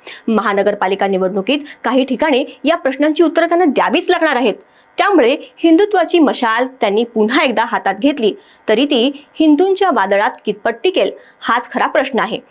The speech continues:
बाकी बाळासाहेबांचे हिंदुत्वाचे विचार जिवंत ठेवायला एकनाथ शिंदेंच्या नेतृत्वाखालची शिवसेना पुरेशी आहे, कारण शिंदेंनीच भगव्या रंग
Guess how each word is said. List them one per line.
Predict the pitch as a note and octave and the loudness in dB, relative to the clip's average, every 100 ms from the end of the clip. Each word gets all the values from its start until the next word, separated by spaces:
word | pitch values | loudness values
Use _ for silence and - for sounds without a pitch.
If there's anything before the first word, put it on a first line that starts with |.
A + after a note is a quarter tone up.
| - | -4
बाकी | A#3 D4 D#4+ B3 D#4+ - | 0 0 2 -2 -2 -6
बाळासाहेबांचे | B3+ C#4+ C#4 F#4+ G#4 F#4 F#4+ F4+ F#4+ | -2 0 2 0 0 0 0 0 0
हिंदुत्वाचे | F4 B3+ C#4+ C4 A#3 E3+ | 2 2 2 0 0 0
विचार | C#4+ B3+ - - _ G#3+ | 2 0 -2 -8 _ -4
जिवंत | A3+ A#3 C4 C#4+ | 0 2 2 0
ठेवायला | C#4 G#3 G#3+ A#3 D4 A#3+ | 0 -2 2 0 0 0
एकनाथ | C4+ C4+ E4 F4+ | 0 2 -2 0
शिंदेंच्या | E4+ D4+ D#4 F4 | 2 2 2 2
नेतृत्वाखालची | D4 G3 A#3 B3 A#3+ A#3 A3+ D4 | 0 0 -2 -2 -2 -2 -2 -2
शिवसेना | A#3 G#3+ - G#3+ C#4 | 0 0 0 0 -2
पुरेशी | - E4+ G#3+ G3 | 0 0 2 0
आहे, | A#3+ - - - - | -2 -6 -10 -20 -4
कारण | D#4 B3 C4 D#4 - | -2 0 -2 -4 -12
शिंदेंनीच | - F#4 E4 F4+ G#4+ D#4+ E4 - | -4 2 4 4 4 2 -2 -12
भगव्या | G#3 C4 G#3+ A3+ D#4+ | -8 -2 0 2 2
रंग | C4 G#3 | 0 2